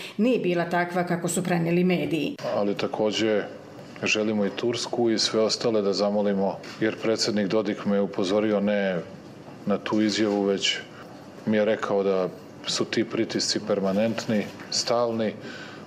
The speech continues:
Speaker 2: da se na različite načine ogledaju i očitavaju, da prosto nikome to nije u interesu. Srbija će u skladu sa Daytonom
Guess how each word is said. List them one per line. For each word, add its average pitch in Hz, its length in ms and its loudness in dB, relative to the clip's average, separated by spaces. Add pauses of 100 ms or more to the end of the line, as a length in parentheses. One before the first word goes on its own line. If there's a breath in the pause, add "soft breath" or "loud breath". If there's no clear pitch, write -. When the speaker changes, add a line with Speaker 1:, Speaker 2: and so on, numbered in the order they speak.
(100)
Speaker 2:
da 104 60 0
se 101 160 0
na 101 100 2
različite 104 560 0
načine 98 400 0
ogledaju 95 680 2
i 90 40 2
očitavaju, 110 720 0 (580 loud breath)
da 101 100 2
prosto 110 540 0 (460)
nikome 135 360 0
to 117 160 0
nije 113 160 4
u 113 80 4
interesu. 113 560 0
Srbija 113 400 0
će - 140 0
u - 20 2
skladu 107 320 0
sa - 140 -2
Daytonom 101 460 0